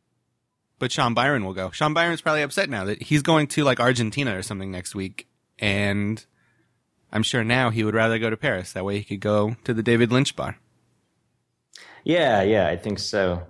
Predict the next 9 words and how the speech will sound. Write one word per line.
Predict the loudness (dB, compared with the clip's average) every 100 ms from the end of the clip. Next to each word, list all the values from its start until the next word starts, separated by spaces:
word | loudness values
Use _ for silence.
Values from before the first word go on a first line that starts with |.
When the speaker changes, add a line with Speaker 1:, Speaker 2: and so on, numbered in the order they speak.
| _ _ _
Speaker 2:
Um, | 0 2 2 0 -4 -10 _ _ _ _ _ _ _ _ _ _ _ _ _ _ _ _ -2
also, | 0 2
you | 2
guys | 2 2
won't | 2 0
be | 0
doing | 2 2
any | 0 0
more | 0 2 2 0 -4